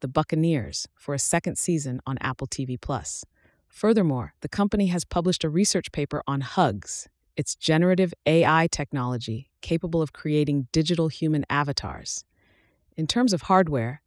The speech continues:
Apple's Space Black M three MacBook Pro has dropped back to its lowest price ever, making it a compelling buy for those in need of a new laptop. Additional rumors suggest the iPad Pro may soon feature MagSafe charging,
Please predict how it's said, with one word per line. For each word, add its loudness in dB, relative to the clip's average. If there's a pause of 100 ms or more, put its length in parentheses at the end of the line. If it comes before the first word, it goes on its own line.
(560)
Apple's 2
Space 2
Black 0
M 0
three -2
MacBook -2 (100)
Pro -2
has -8
dropped 0
back 0
to -8
its -6
lowest 0
price -4
ever, 0 (500)
making -2
it 0
a -6
compelling 0
buy 2
for -8
those -2
in 0
need 0
of -4
a -2
new 0
laptop. -4 (1080)
Additional 2
rumors 4
suggest -2
the -8
iPad 0
Pro 0
may 4
soon 0
feature -4
MagSafe 0
charging, -6